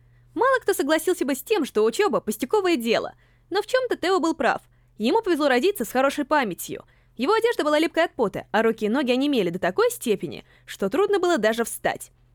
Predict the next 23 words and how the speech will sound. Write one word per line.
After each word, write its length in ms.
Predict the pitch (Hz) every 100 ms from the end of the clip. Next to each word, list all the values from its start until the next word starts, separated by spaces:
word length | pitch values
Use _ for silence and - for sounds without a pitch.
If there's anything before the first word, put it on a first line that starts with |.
| _ _
Тем 220 | - 294
не 80 | 311
менее, 340 | 381 453 247 -
он 100 | 240
ощущал 360 | 247 285 480 466
чувство 280 | 381 -
выполненного 480 | 339 339 320 311 349
долга, 380 | 381 320 190 - _ _ _
как, 140 | 190
например, 360 | 214 208 254 339
когда 200 | 240 240
изучал 280 | 226 220 320
новые 220 | 277 277
заклинания. 600 | 247 302 302 226 160 76 - -
Это 220 | 427 415
и 80 | 370
придавало 440 | 359 349 339 294
ему 240 | 208 196
сил 440 | 196 - 302 156 -
выдержать 460 | 180 190 320 294 277
еще 240 | 247 -
один 240 | 233 226 226
день. 280 | 196 -